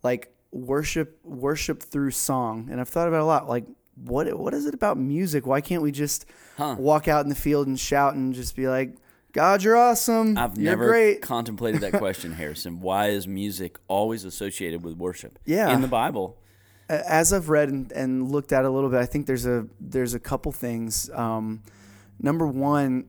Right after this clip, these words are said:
Speaker 1: just on, like, a scientific level, um, there's a really neat book, uh, uh, that I read that's called This Is Your Brain on Music.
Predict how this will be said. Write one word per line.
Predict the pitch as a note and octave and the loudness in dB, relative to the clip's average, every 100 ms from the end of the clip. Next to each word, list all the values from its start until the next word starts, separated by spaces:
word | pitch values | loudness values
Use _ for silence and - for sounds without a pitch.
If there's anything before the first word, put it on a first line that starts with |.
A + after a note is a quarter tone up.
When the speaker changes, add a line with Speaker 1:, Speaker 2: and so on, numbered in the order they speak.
| - | -6
Speaker 1:
just | C#3+ - | -4 0
on, | E3 D3+ | 2 2
like, | C#3+ | 0
a | B2 | 0
scientific | - - B2+ B2 - C3 B2 | 0 0 0 0 -2 -2 -6
level, | B2+ B2 A2+ A2+ - | -2 -2 -2 -4 -4
um, | - A2+ A2 G#2+ A2 | -2 -2 -2 -4 -6
there's | - B2 | -6 -6
a | B2 | -2
really | C3 B2+ | -2 0
neat | B2 B2+ | -2 -4
book, | B2 A#2+ - - | -4 -4 -6 -6
uh, | |
uh, | A#2+ A2+ - - A#2 A2 A2 - C#3 | -2 0 -2 -6 -4 -2 -2 -6 -6
that | B2 | -2
I | A#2 | 0
read | A#2 A#2 A#2 A#2 - - _ _ | 0 0 0 -4 -10 -20 _ _
that's | A#2+ | -6
called | - B2 A2+ | -2 0 0
This | A#2+ - | 0 -2
Is | A#2 | -2
Your | A#2+ | -4
Brain | A2+ A2+ A#2 A#2 | -4 -4 -4 -4
on | A2+ A2+ G#2+ | -6 -6 -6
Music. | A2 A#2 D3+ - - | -6 -6 -8 -10 -20